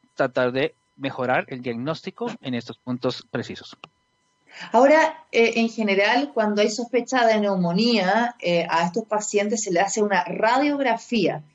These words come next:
Speaker 2: ¿Cuál es la diferencia, entonces, de un escáner con una radiografía en términos de precisión o lo que te puede arrojar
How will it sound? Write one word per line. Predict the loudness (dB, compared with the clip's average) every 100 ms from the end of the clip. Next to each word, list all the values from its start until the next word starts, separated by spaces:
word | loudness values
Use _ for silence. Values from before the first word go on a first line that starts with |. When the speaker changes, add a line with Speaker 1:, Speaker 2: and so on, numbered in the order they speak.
| _ _ _ 0
Speaker 2:
¿Cuál | 4
es | 6
la | 6 4
diferencia, | 2 2 2 0 0
entonces, | -2 -2 -2 0 0
de |
un | 0
escáner | -2 -2 0 2 0
con | -2 0
una | 2
radiografía | 2 2 0 -2 -2 0 0
en | 0
términos | -4 -4 -2
de | -2
precisión | 0 -4 -4 -6 0 2 2 2
o | 2 4
lo | 4
que | 2
te | -4
puede | 0 2
arrojar | 4 2 0 0 0 0 -2